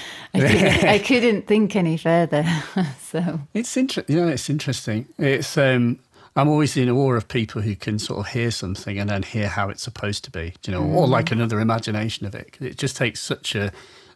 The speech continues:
Speaker 2: literally a leap of imagination and skill to kind of rework, which is what you were doing with the original,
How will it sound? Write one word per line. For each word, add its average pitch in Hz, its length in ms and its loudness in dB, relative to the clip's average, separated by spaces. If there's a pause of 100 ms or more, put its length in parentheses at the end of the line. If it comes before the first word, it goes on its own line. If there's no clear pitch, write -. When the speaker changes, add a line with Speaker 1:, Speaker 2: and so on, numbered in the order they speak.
Speaker 2:
literally 127 380 0
a - 20 0
leap 107 300 0
of 104 120 -4
imagination 110 760 -4
and 95 140 -6
skill 101 460 -2
to 117 100 -12
kind 90 260 -10
of - 300 -12 (480)
rework, 101 480 0
which 131 180 -6
is 147 120 0
what 180 160 2
you 117 80 4
were 120 80 2
doing 120 220 2
with 110 100 0
the 113 80 0
original, 104 400 -2